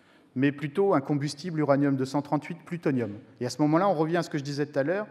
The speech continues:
les choses qu'on a séparées, on les reprend et on les met dans ces réacteurs-là. Et en plus, en utilisant ce combustible-là,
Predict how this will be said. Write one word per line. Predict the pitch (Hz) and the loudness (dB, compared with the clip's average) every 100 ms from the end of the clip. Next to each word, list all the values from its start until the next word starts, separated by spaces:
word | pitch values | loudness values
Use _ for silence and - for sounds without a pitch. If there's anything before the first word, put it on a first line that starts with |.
| - - - _ | -14 -20 -20 _
les | 131 147 | -2 2
choses | 202 190 | 2 2
qu'on | 180 | 4
a | 156 | 2
séparées, | - 139 147 143 185 - | 2 2 4 4 0 0
on | 143 | 2
les | 135 | 4
reprend | 135 147 - 185 220 - - | 4 2 2 2 2 -6 0
et | 143 | 2
on | |
les | 139 | 4
met | 147 180 | 4 4
dans | 165 | 2
ces | - 160 | -2 -2
réacteurs-là. | 147 139 - 117 101 - - _ _ _ | 0 -2 -2 -4 -6 -12 -20 _ _ _
Et | 123 | -2
en | |
plus, | 131 180 202 214 - - | 0 -2 -4 -6 -10 -2
en | 139 | 0
utilisant | 160 160 160 160 | 0 -2 -2 -2
ce | |
combustible-là, | - 143 135 - 170 139 123 151 185 - | -2 -2 -2 -6 -4 0 2 0 -2 -16